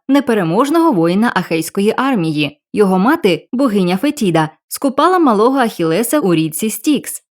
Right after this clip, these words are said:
Після цього він став невразливим до ворожої зброї. Але Фетіда тримала дитя за п'яту, яка залишилась незахищеною. Уже під час Троянської війни саме туди потрапила стріла,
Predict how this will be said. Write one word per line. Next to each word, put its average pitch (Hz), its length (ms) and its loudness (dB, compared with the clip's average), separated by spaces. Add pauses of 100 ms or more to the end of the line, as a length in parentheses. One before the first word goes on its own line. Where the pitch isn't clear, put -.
Після 196 320 0
цього 311 320 0
він 196 140 2
став 208 240 0
невразливим 196 680 0
до 220 120 2
ворожої 170 460 0
зброї. 220 580 0 (220)
Але 330 200 2
Фетіда 262 420 2
тримала 233 400 2
дитя 226 320 2
за 247 120 2
п'яту, 277 540 -2 (140)
яка 202 260 0
залишилась 190 600 -2
незахищеною. 202 920 -2 (400)
Уже 320 220 2
під 302 200 -2
час 262 180 0
Троянської 196 600 0
війни 175 320 0
саме 202 300 -2
туди 175 320 -2
потрапила 190 560 0
стріла, 208 500 0